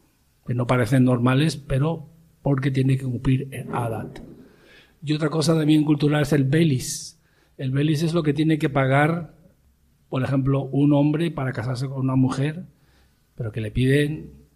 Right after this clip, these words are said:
enormes cantidades, a veces de, de, de vacas, de búfalos o de oro,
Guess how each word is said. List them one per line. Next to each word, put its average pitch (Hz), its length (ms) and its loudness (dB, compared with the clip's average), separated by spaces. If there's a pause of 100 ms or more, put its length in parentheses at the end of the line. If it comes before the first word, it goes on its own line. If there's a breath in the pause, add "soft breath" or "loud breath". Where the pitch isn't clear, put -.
(520)
enormes 139 540 -2
cantidades, 123 560 2
a 117 60 0
veces 127 360 -4
de, 151 140 -6
de, 110 320 -10
de 110 500 -14
vacas, 127 880 -8
de 117 640 -14
búfalos 127 800 -2
o 113 80 -10
de 110 140 -10
oro, 135 720 -2